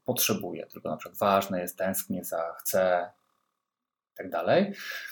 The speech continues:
I też jednym z takich, em, też wspierających, em, praktyk to jest, to jest ubranie, jest takie też rozróżnienie one word need i many word need. Czyli, że ja wyrażam potrzebę,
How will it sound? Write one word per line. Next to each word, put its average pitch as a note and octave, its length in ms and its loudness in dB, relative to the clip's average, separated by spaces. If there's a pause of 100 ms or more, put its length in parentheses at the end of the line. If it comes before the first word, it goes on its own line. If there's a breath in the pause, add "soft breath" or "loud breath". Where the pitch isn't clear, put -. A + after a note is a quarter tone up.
(220 loud breath)
I - 160 -2
też D3 640 4
jednym B2 500 6
z - 80 -2
takich, A2 600 0
em, F2+ 600 -2 (540)
też - 200 -2
wspierających, G#2+ 1160 2 (160)
em, F#2+ 760 -4 (500)
praktyk - 380 6
to - 120 -2
jest, - 380 -2
to - 80 0
jest - 280 0
ubranie, A#2 960 6 (260)
jest G#2 200 -2
takie G#2 160 -6
też - 160 0
rozróżnienie G#2+ 640 2
one A#2 400 6
word G#2 400 2
need A#2 280 6 (260)
i G2+ 220 -2
many A#2 240 4
word G2+ 420 2
need. F2 320 -4 (760 loud breath)
Czyli, G2 520 2
że A2 120 2
ja A#2+ 80 6
wyrażam A#2 480 6
potrzebę, D3+ 720 2